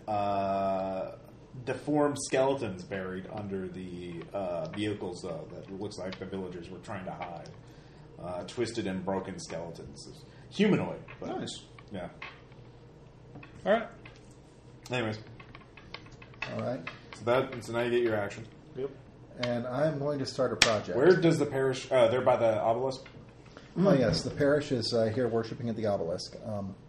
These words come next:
Speaker 4: they are basking in its glow, so they are right next to it. I'm sorry, trying to draw people genuflecting. Forgive my
Speaker 1: Well, you can
Speaker 4: stick
Speaker 1: erase
Speaker 4: figures.
Speaker 1: some stuff if you need. Like,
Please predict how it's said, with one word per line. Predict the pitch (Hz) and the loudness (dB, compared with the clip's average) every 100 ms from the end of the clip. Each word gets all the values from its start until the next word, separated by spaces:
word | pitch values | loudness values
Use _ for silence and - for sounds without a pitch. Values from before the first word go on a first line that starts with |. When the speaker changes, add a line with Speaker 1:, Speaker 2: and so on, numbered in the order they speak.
| - - - - - - - - - - - | -20 -20 -20 -20 -20 -20 -20 -20 -20 -6 2
Speaker 4:
they | 127 | 6
are | 113 | 6
basking | 104 120 123 - 127 | 6 6 4 2 0
in | 117 | 0
its | 101 - | -2 -2
glow, | 110 104 98 | 0 0 0
so | - | -2
they | 107 107 | 0 2
are | 101 98 | 2 2
right | 98 110 117 117 | 2 2 2 2
next | 110 107 - | 0 -2 -4
to | - - | -8 -8
it. | - - - - - - - - - - - - - - - - - - 60 - - - - - - - - - - - 104 | -8 -10 -20 -20 -20 -20 -20 -20 -20 -20 -20 -20 -20 -20 -20 -20 -20 -20 -20 -20 -20 -20 -20 -20 -20 -20 -20 -18 -18 -14 -12
I'm | 98 | -12
sorry, | - 95 95 | -6 -4 -2
trying | 107 107 | -2 -2
to | 101 | 0
draw | 104 101 | 0 0
people | 98 104 98 | -2 -8 -6
genuflecting. | 101 101 95 98 95 101 98 - - - - | -4 -4 -4 -4 -4 -6 -8 -12 -20 -20 -8
Forgive | 104 110 101 | -2 0 0
my | 104 | 0
Speaker 1:
Well, | 143 | 2
you | |
can | 143 98 | 2 2
Speaker 4:
stick | |
Speaker 1:
erase | 92 101 | 2 2
Speaker 4:
figures. | 95 | 2
Speaker 1:
some | 98 95 | -2 -6
stuff | 92 90 90 | -6 -8 -8
if | |
you | 85 87 | -10 -10
need. | 90 123 - - - - - - - - - - 85 | -12 -12 -14 -20 -20 -20 -20 -20 -20 -20 -20 -18 -14
Like, | 85 82 | -12 -10